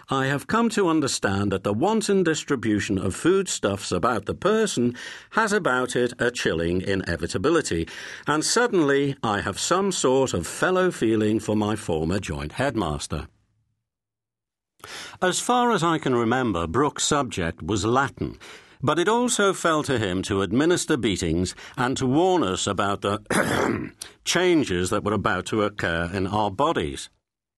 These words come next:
In the final week of each boy's sojourn at Woodlands, he would be called into Brooks' office for what might loosely be styled sex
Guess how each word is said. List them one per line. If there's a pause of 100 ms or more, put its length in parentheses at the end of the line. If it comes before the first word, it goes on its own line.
(440)
In
the
final
week
of
each
boy's
sojourn
at
Woodlands, (260)
he
would
be
called
into
Brooks'
office
for
what
might
loosely
be
styled (240)
sex